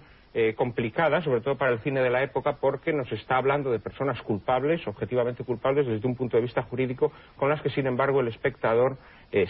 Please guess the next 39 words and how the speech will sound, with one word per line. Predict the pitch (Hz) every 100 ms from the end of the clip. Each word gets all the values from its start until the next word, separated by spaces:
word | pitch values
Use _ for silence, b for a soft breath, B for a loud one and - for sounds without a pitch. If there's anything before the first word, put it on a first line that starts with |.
| -
se | 127
alía, | 117 143 117 147 185 - _ - _ -
eh, | 127 190 120
y, | 117 160 107
eh, | 101 101
con | 117 110
las | 104
que | 120
el | 107
espectador, | - 107 - 104 120 139 - B B
eh, | 117 107 104 104 101 -
con | 107
las | 101
que | -
el | 110
espectador, | - 110 - 104 120 139 - B B -
eh, | 107 104 101 98 95 -
inicia, | 123 151 143 139 147
digamos, | 131 120 131 120
un, | 127 123 120 117
una, | 123 123
un | 135 135
viaje | 135 135 151
de | 127
complicidad, | 110 107 110 101 107 95 90
¿no? | 95 151
Que | 113
se | 107
tiene | 117 120
que | 117
resolver | 113 113 104 117
de | 107
una | 107
manera, | 104 110 110 107 98 B B B
eh, | 104
complicada | 110 104 107 104 120 123 139 143
y | 107
que | - 92
veremos | 92 98 104